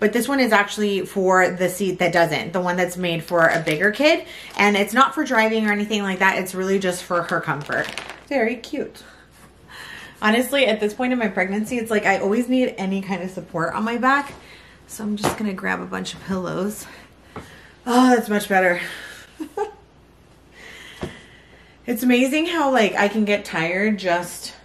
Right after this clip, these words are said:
opening boxes and I'm not even moving, but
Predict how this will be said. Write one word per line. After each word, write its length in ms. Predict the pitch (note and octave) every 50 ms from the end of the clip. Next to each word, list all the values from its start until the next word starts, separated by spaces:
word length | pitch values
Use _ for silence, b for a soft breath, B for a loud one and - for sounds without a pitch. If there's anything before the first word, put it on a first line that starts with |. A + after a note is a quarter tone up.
| - _ -
opening 520 | F#3 F3+ F3 F3 F#3 F3+ F3 E3+ E3 D#3+
boxes 680 | D3+ C#3+ D3+ D#3+ - - D3 C#3 C3+ D3+ D3+ - - - - - - _
and 220 | - E3+ E3+ E3+ E3
I'm 80 | D#3+
not 160 | E3 E3+ E3 D#3+
even 240 | E3+ E3+ F3+ D#3+
moving, 420 | D3 D3 D3 D3+ D3+ - - E3+ D#3 -
but 300 | - F2+ D#2 C#2 - -